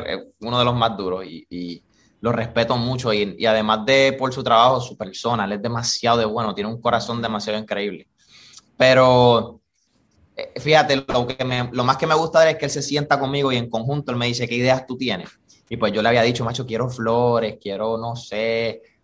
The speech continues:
que se vea futurístico, quiero mariposa". Y le empezamos a explicar y él me iba enviando ideas y yo iba diciéndole si sí o si no, si sí o si no, ¿me entiendes? Y hasta que llegamos todos a un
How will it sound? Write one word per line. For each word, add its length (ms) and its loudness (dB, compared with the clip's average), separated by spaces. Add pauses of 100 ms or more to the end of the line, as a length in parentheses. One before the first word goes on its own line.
que 120 -8
se 180 -6
vea 920 4
futurístico, 1200 -4
quiero 200 -8
mariposa". 960 -4 (280)
Y 60 -8
le 80 -4
empezamos 360 -6
a 40 -2
explicar 300 -2
y 60 0
él 60 0
me 120 0
iba 280 0
enviando 520 -2
ideas 420 4 (260)
y 400 0
yo 160 0
iba 200 4
diciéndole 420 -2
si 160 -6
sí 280 -4
o 100 -4
si 160 -8
no, 300 -2
si 220 -12
sí 240 -6
o 60 -4
si 100 -10
no, 120 -6
¿me 100 -6
entiendes? 400 -8 (440)
Y 560 -2
hasta 240 -4
que 80 -4
llegamos 380 -4
todos 280 2
a 60 4
un 380 -2